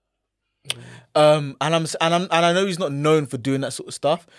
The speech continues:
Speaker 2: but when Drake, um, brags in his raps,
Speaker 1: Yeah.
Speaker 2: it hits hard.
Speaker 1: Yeah.
Speaker 2: He needs to drop something like that, and then,
Speaker 1: Yeah.
Speaker 2: like, a, I don't know,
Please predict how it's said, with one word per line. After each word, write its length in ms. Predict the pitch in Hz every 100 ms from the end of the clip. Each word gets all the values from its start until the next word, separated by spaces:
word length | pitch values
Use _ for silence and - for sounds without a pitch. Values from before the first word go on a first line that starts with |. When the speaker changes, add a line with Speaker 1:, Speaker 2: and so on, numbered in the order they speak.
| - _
Speaker 2:
but 240 | - 139 131
when 280 | 165 175 143
Drake, 520 | 135 160 147 - - _ _ _ _ _ -
um, 680 | 131 127 123 120 113 107 120
brags 520 | 135 147 135 113 -
in 120 | 143
his 160 | 131 107
raps, 480 | 139 196 - - 131
Speaker 1:
Yeah. 260 | 117 107 98 104 -
Speaker 2:
it 140 | 143
hits 180 | 151 147
hard. 320 | 156 139 113 - -
Speaker 1:
Yeah. 200 | 107 101 98
Speaker 2:
He 120 | 170
needs 200 | 180 190 170
to 80 |
drop 220 | 131 165 165
something 260 | 170 147
like 160 | 160 139
that, 240 | 160 202 - - 143
and 120 | 139
then, 80 | 139
Speaker 1:
Yeah. 40 |
Speaker 2:
like, 160 | 135 -
a, 340 | 131 127 120 _ _ _ _ _ -
I 140 | 131
don't 120 | 123 120
know, 300 | 113 101